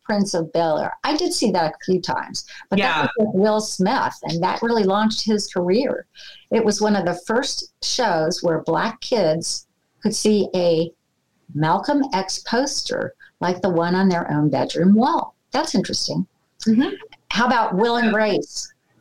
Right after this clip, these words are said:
Speaker 1: Did you watch
Speaker 2: Just
Speaker 1: Will and
Speaker 2: check.
Speaker 1: Grace? I
Speaker 2: Just
Speaker 1: loved,
Speaker 2: check.
Speaker 1: I loved Will and Grace.
Speaker 2: So I, I, I watched, I don't know what it was on YouTube. I must have,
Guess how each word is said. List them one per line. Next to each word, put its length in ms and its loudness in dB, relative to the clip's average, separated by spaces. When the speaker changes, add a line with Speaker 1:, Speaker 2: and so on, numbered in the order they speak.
Speaker 1:
Did 120 -2
you 60 2
watch 140 2
Speaker 2:
Just 100 -2
Speaker 1:
Will 100 0
and 160 4
Speaker 2:
check. 1080 -4
Speaker 1:
Grace? 260 0
I 80 0
Speaker 2:
Just 160 0
Speaker 1:
loved, 160 0
Speaker 2:
check. 840 -4
Speaker 1:
I 100 2
loved 320 0
Will 180 4
and 160 2
Grace. 400 -2
Speaker 2:
So 220 -4
I, 420 2
I, 180 2
I 100 0
watched, 200 2
I 220 -8
don't 100 0
know 60 0
what 120 2
it 100 -2
was 640 0
on 160 2
YouTube. 400 0
I 100 0
must 240 0
have, 100 -2